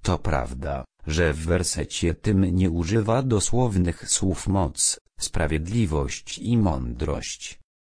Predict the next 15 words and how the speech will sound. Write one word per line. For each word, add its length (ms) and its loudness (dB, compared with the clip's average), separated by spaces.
Odwołuje 680 4
się 240 0
jednak 580 2
do 200 2
nich, 520 -6
zwracając 880 2
uwagę 500 0
na 180 2
główny 580 2
składnik 680 0
lub 300 0
składniki 880 0
każdej 540 0
z 160 -4
nich. 540 -2